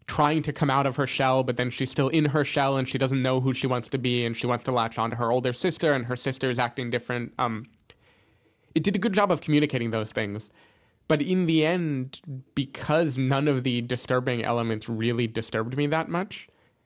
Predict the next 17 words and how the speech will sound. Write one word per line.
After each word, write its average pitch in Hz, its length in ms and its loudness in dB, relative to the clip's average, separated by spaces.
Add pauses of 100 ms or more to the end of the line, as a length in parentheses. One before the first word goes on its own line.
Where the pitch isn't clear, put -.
(340)
it, 139 220 0
by 135 400 0
the 147 80 2
time 185 180 0
it 160 60 0
ended, 160 260 2
I 127 120 0
didn't 143 320 -2
know 131 340 0
what 131 320 2
I 127 120 2
was 120 140 -6
supposed - 320 -4
to 117 60 -2
get 110 240 -4
from 104 240 -6
it. - 160 -10